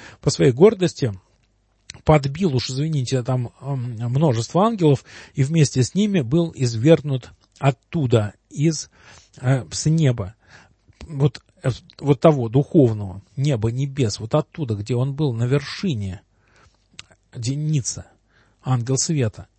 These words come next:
А вот кончилось все для него вот этим вот фиаско. И поэтому ему хоть толку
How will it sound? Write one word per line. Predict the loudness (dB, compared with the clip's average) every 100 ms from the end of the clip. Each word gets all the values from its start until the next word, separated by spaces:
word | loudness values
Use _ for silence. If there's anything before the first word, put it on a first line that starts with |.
| _ -8
А | 4
вот | 4 4
кончилось | 2 2 2 -6 -8
все | -8 -4 -4
для | -2 -2
него | 0 0
вот | 0
этим | -2 -2 -2
вот | -2
фиаско. | 2 2 2 2 -4 -12 -8
И | -2
поэтому | 0 2 2 0 -6 -8 -12 _
ему | -2 0 2 -2
хоть | -2 4 4 4 -4
толку | -2 0 0 -4